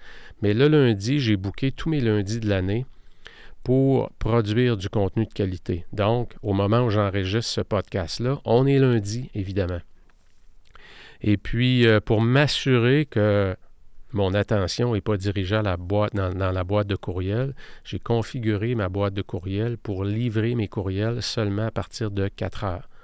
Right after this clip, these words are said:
Donc, pendant toute la journée, les courriels s'accumulent et ne sont pas livrés dans ma boîte de courriel. Donc, ça m'évite. Pourquoi je fais ça ? On pourrait dire, « Oui, mais t'as juste à pas le regarder. » C'est parce que je me connais. Et la tentation va être là.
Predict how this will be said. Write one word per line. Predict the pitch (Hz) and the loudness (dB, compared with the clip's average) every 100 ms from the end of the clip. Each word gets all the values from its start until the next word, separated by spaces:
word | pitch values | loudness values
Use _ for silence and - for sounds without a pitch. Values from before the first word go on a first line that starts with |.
| - - - - | -20 -20 -10 -2
Donc, | 110 | 0
pendant | - 104 117 110 | 0 0 0 0
toute | 147 143 | -2 -2
la | 127 | -2
journée, | 101 104 98 107 127 | 0 0 0 0 0
les | 101 | -2
courriels | - 98 104 123 117 | -2 0 0 0 -2
s'accumulent | - 107 113 98 107 131 123 - - - | -4 -2 -2 0 0 0 -4 -12 -20 -10
et | - | -4
ne | 95 | -2
sont | - 110 92 | -2 -2 -2
pas | - 120 | 0 0
livrés | 110 127 127 117 127 | 0 -2 -2 0 0
dans | 113 98 | 0 0
ma | 95 | -2
boîte | 98 104 | -2 -2
de | 101 | -2
courriel. | 110 110 101 95 90 - - - - - - | -4 -6 -4 -4 -6 -10 -20 -20 -20 -14 0
Donc, | 113 113 | 0 2
ça | - 110 | 2 2
m'évite. | 110 131 113 127 151 - - - | 4 4 4 2 0 -14 -20 -6
Pourquoi | 110 - 151 | -6 0 0
je | - | 2
fais | 127 104 | 2 2
ça ? | - 151 | 2 0
On | 156 - - - | -2 -10 -18 -16
pourrait | - 98 | -2 -2
dire, « | 95 110 | 2 2
Oui, | 123 | 4
mais | 107 | 2
t'as | 104 | 0
juste | 101 120 | 0 0
à | 104 | -2
pas | 117 | 0
le | 107 | 0
regarder. » | 95 101 87 92 113 131 - - - - | 0 0 0 0 0 -2 -6 -20 -20 -14
C'est | - | -6
parce | 101 | -4
que | - | -2
je | 98 | 0
me | 101 | 0
connais. | 101 107 98 113 156 _ - - - - - | 0 0 2 0 -2 _ -20 -20 -20 -20 -6
Et | 101 | 0
la | 95 90 | 0 2
tentation | 107 104 110 95 - 120 110 | 0 2 2 0 0 0 2
va | 101 | 0
être | 90 98 | 0 -2
là. | 107 131 | -2 -2